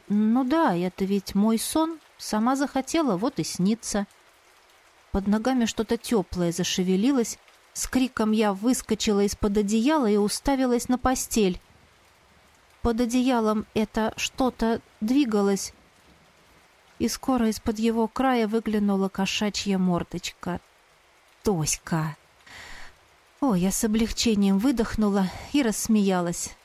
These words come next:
Взяв кошку на руки, огляделась. Но это не может быть реальностью. Я просто сплю. Вот даже кошка моя здесь. Глянула на себя. На мне чёрная комбинация, в которой я ложилась спать.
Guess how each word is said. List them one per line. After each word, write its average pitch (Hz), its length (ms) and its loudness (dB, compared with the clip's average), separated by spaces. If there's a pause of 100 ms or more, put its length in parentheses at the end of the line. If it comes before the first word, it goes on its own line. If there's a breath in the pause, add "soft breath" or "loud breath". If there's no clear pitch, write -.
(280)
Взяв 208 340 -2
кошку - 380 -4
на 220 160 2
руки, 254 260 -2
огляделась. 208 840 0 (1300)
Но 185 120 -10
это 196 200 -4
не 208 160 2
может 180 380 0
быть 277 220 -2
реальностью. 190 920 -2 (320)
Я 233 240 0 (300)
просто 190 520 -2
сплю. 233 520 0 (360)
Вот 262 260 0
даже 240 260 0
кошка 214 420 0
моя 208 320 2
здесь. 202 420 -2 (680)
Глянула 214 520 2
на 196 120 2
себя. 190 460 -2 (640)
На 208 160 2
мне 226 220 2
чёрная 233 460 0
комбинация, 208 760 0
в - 80 -8
которой 233 420 -2
я 220 160 0
ложилась 208 480 0
спать. - 480 -4